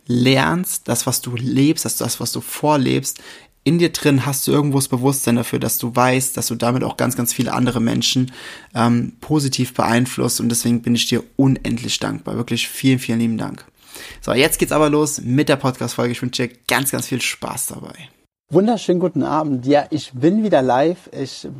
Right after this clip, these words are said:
wollte noch mal einen kurzen Impuls geben. Ich hatte gerade eben noch mal so ein, ja, ich will nicht sagen eine Eingebung, aber einfach einen Impuls über ein, was ich finde, super, super wichtiges Thema, was ganz, ganz viele, m, sehr f-,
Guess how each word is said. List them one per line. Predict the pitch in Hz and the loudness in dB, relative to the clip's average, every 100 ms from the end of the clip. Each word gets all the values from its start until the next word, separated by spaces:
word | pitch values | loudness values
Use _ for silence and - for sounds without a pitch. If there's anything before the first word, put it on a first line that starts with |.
| 123 | -4
wollte | 131 165 175 | 2 2 2
noch | 170 | -2
mal | 160 | 0
einen | 156 | -2
kurzen | - 175 - | -2 -4 -2
Impuls | 143 - 165 170 | -4 -2 -4 -4
geben. | - - | -4 -2
Ich | 151 | 0
hatte | 143 | -2
gerade | - 151 | -2 -2
eben | 147 151 139 - - - _ 135 | 2 2 0 -8 -20 -20 _ -8
noch | 131 | 0
mal | 139 127 | 0 0
so | 135 | 0
ein, | 139 127 123 - - | 0 0 -4 -10 -2
ja, | 120 | 0
ich | 120 | 0
will | 143 | 2
nicht | 135 | 2
sagen | 120 123 | 2 2
eine | - | -2
Eingebung, | 143 147 147 135 131 | -2 2 2 2 2
aber | 127 139 - - | 4 2 0 -4
einfach | 139 - | 0 2
einen | 139 | 2
Impuls | 139 - 170 180 190 - | 0 0 2 4 2 -4
über | 143 139 135 135 - - - _ | -4 2 4 2 0 -18 -20 _
ein, | 123 135 139 139 - | -4 0 2 0 -6
was | 139 117 139 127 - | -10 -4 0 0 0
ich | 160 - | -4 -2
finde, | 165 156 131 | 2 2 0
super, | 117 151 175 185 | -4 -2 0 0
super | 143 143 139 120 | -2 2 2 2
wichtiges | 165 - 135 - | 0 0 -4 -4
Thema, | - 151 151 127 123 | -2 2 4 2 0
was | 135 - 98 | -2 -4 -8
ganz, | 139 151 - | -4 -4 -2
ganz | 156 - | -2 -4
viele, | - 170 156 160 165 - - - _ - | -4 0 2 2 0 -10 -20 -20 _ -6
m, | 123 107 107 - _ | -2 -2 -6 -14 _
sehr | 139 127 156 | -2 2 2
f-, | - - | 2 -10